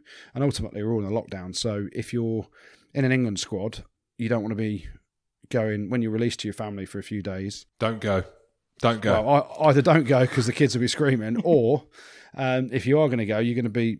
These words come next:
Speaker 1: super vigilant around what you can and can't do, unless you've got half a brain cell. Um, and that's it, really. So there's twenty-eight players. Uh, it then becomes a decision and a question around certain players and how you chop that up as a squad. We know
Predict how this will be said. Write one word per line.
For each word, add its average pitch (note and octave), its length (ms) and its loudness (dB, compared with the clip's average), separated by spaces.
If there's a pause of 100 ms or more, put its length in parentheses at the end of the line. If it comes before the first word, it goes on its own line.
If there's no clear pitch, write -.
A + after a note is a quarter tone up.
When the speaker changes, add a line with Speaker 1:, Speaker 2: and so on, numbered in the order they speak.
Speaker 1:
super A#2+ 300 0
vigilant G#2+ 440 -2
around A2 360 -2
what F#2 140 -4
you G2+ 60 -10
can A2 160 -4
and G2+ 100 -6
can't G#2 240 -8
do, G2+ 260 0
unless G#2+ 300 -4
you've G2+ 80 -8
got G2+ 140 -6
half G#2 200 -8
a F#2 40 -12
brain A2 240 -4
cell. F2+ 260 -10 (580)
Um, A2+ 380 -2 (580)
and C#3 140 2
that's F#3 200 2
it, F#3 120 4
really. A#2+ 200 2
So D3 140 4
there's C#3 100 4
twenty-eight F3+ 340 4
players. D3 500 4 (180)
Uh, G#2 400 -6 (320)
it C3+ 160 -4
then D3+ 200 6
becomes C3 340 0
a C3 60 0
decision B2+ 440 0
and A#2+ 120 0
a G#2+ 40 -6
question B2+ 380 -2
around A#2 420 -4
certain C3+ 340 0
players C3+ 360 2
and A2+ 160 -2 (440)
how C3 120 0
you A#2+ 140 2
chop - 220 0
that C3 100 -2
up A2 140 -6
as G#2+ 100 0
a G#2 60 -6
squad. C3+ 420 0 (840)
We C3+ 140 6
know C3+ 400 8